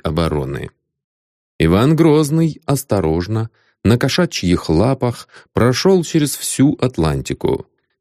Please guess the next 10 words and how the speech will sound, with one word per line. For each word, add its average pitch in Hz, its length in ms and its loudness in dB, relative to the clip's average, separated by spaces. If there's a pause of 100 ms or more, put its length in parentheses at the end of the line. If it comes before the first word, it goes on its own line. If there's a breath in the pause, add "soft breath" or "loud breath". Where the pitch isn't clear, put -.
(140)
Медленно 139 840 4
полз 117 520 0
по 87 200 -2
расщелинам, 107 960 0 (180 soft breath)
укрывался 120 720 2
за 87 160 0
шумом 80 560 0
двигателей 76 640 -2
крупных 78 500 0
судов, 80 540 0